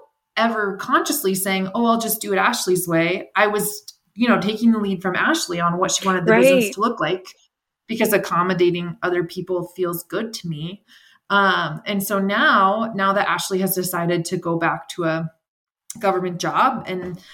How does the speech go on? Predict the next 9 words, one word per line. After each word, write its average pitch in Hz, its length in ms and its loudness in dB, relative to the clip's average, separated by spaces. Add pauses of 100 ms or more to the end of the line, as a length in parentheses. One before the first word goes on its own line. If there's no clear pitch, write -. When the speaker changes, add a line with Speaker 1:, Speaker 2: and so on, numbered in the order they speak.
(240)
Speaker 1:
I 180 600 4
have 175 420 -2
what 175 160 -2
we've 185 240 -6
built 233 280 -4
together, 170 680 0
I 180 220 4
get 180 280 0
to 170 480 2